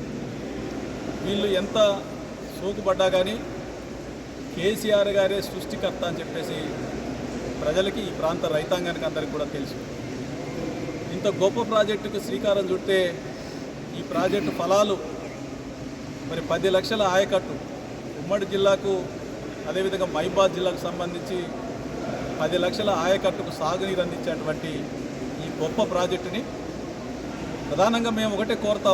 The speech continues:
ఉన్నాం, వీళ్ళు ప్రారంభించుకొని వచ్చినటువంటి ప్రభుత్వ బాధ్యత ఏదైనా చేసుకొని, కానీ మేము ఒకటే డిమాండ్ చేస్తా ఉన్నాం ఈ ప్రాంత ప్రజానీకం తరపున. పినపాక నియోజకవర్గానికి కానీ, ఇల్లెందు నియోజకవర్గానికి కానీ,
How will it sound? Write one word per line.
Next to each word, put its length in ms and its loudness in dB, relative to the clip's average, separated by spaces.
ఉన్నాం, 180 -4
వీళ్ళు 240 -2
ప్రారంభించుకొని 800 2
వచ్చినటువంటి 600 2
ప్రభుత్వ 320 4
బాధ్యత 320 4
ఏదైనా 260 0
చేసుకొని, 480 0
కానీ 200 4
మేము 220 0
ఒకటే 200 2
డిమాండ్ 360 4
చేస్తా 320 4
ఉన్నాం 160 -4
ఈ 80 -6
ప్రాంత 280 -2
ప్రజానీకం 480 -2
తరపున. 240 0
పినపాక 480 4
నియోజకవర్గానికి 800 2
కానీ, 200 0
ఇల్లెందు 360 2
నియోజకవర్గానికి 760 0
కానీ, 180 -2